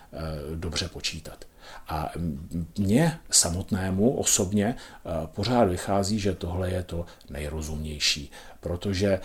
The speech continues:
eh, když chceme zůstat lidmi, a pak už se dá dělat spousta věcí jako velmi svobodně, eh, tahle ta spontaneita, eh, spojená s určitým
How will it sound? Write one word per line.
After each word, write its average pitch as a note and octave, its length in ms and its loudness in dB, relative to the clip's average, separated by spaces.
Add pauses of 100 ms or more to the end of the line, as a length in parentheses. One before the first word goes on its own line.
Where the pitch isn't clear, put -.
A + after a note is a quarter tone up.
(160)
eh, D2 180 -2
když E2+ 180 -2
chceme A#2 360 6
zůstat B2 400 2
lidmi, D#2+ 300 6
a A#2+ 80 10
pak - 260 -4
už G#2 120 2
se A#2 100 4
dá G2+ 160 4
dělat G2 220 4
spousta F#2 400 0
věcí F2+ 460 2
jako F#2 460 2
velmi F2+ 300 0
svobodně, F2 580 2 (380)
eh, D#2 100 -4 (260)
tahle F#2 260 0
ta F#2+ 140 2
spontaneita, A2 1040 6 (280)
eh, D#2 200 -4 (120)
spojená G2 760 4
s - 120 2
určitým F#2+ 480 0